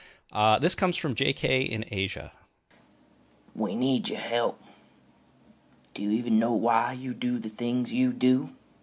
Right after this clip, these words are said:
Speaker 2: The choices you make? If we give the governor Michonne, Woodbury stands down. I don't like it. But it's what needs to be done.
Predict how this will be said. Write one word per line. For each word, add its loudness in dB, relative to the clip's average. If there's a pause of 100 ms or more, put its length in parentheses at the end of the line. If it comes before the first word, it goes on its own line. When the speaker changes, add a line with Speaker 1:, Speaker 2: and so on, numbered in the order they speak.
(560)
Speaker 2:
The -14
choices -2
you -2
make? -2 (880)
If -10
we -4
give 2
the -6
governor 0
Michonne, 0 (400)
Woodbury 0
stands -6
down. -2 (1300)
I -2
don't -6
like -2
it. -10 (920)
But -4
it's -12
what -4
needs -6
to -6
be -4
done. -2